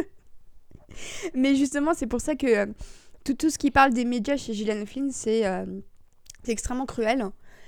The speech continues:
Et en même temps, euh, ben, on ne peut pas s'empêcher de se dire que même si le trait semble un peu exagéré, bah, aujourd'hui, tout ce qu'elle écrit se réalise un petit peu,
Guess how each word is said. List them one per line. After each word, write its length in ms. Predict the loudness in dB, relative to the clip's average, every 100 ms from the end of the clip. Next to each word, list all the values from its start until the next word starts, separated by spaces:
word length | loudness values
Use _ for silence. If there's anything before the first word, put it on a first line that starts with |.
| -14 -14 -8 0
Et 80 | 2
en 80 |
même 180 | 4 2
temps, 300 | 2 0 0 -8 -20 -18 -18 -14 0
euh, 680 | 4 6 4 0 -4 -6 -6
ben, 200 | 0 0 0
on 140 | -6
ne 80 | -4
peut 120 | -2
pas 100 | -2
s'empêcher 300 | -2 -4 -6
de 60 | -6
se 60 | -2
dire 200 | -2 -2
que 100 | -6
même 220 | -4 -4
si 140 | -4
le 100 | -4
trait 400 | -6 -4 0 0
semble 220 | -2 -4
un 80 | -2
peu 100 | -2
exagéré, 580 | 0 0 0 0 -2 0
bah, 160 | 2 0
aujourd'hui, 380 | 0 -2 -4
tout 100 | -6
ce 60 | -6
qu'elle 160 | -4 -4
écrit 280 | -4 -6
se 160 | -8 -8
réalise 380 | -6 -4 -4 -4
un 80 | -8
petit 200 | -8 -8
peu, 180 | -8